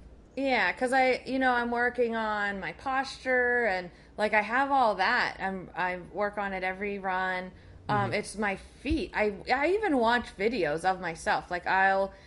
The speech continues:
Speaker 1: um, send them to my coach and I slow it down and I look weird. But, um, when I ran the Dick's Sporting Goods,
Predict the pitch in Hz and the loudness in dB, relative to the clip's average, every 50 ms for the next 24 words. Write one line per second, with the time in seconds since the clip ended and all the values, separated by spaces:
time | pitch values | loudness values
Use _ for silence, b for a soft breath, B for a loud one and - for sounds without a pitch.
0 | B B B B - 202 196 190 190 - - 208 196 208 208 202 208 196 202 208 | B B B B 0 0 2 0 -2 -4 -4 -4 -4 -4 -4 -6 -6 -6 -4 -4
1 | 202 190 185 - - 226 233 220 220 - - 190 190 185 175 180 170 - - - | -4 -4 -4 -4 -4 -2 -2 -2 -4 -4 -6 -4 -4 -4 -4 -6 -8 -10 -14 -12
2 | 196 202 202 214 233 247 240 240 240 240 269 269 254 233 214 - - 208 220 214 | -6 -2 0 2 2 2 0 -2 -4 -4 -2 0 -2 -2 -2 -4 -4 -2 0 2
3 | 220 220 220 208 190 185 185 190 196 208 220 - - - - - - - - 180 | 2 2 0 -2 -4 -4 0 0 0 0 0 -6 -18 -20 -20 -20 -20 -14 -8 -2
4 | 254 359 403 202 175 175 185 196 - - b b b b b b b b b b | 0 2 2 4 4 4 2 0 -4 -14 b b b b b b b b b b
5 | b b - - - 294 330 320 262 208 196 185 - - b b b b b b | b b -12 -4 0 2 4 4 4 2 2 0 -2 -6 b b b b b b
6 | - - 226 226 220 214 214 208 208 - - 220 233 233 240 247 254 254 254 254 | -4 -2 0 2 2 2 0 0 -2 -4 -2 0 0 2 2 2 2 4 2 2
7 | 247 240 240 226 196 226 220 220 - - - - 226 233 233 226 226 226 220 208 | 2 2 0 0 0 -2 -4 -4 -8 -14 -6 -2 0 2 2 2 0 0 -2 -4
8 | 175 220 220 214 202 202 202 185 180 - - - | -2 -2 0 0 0 -2 -4 -6 -10 -14 -14 -12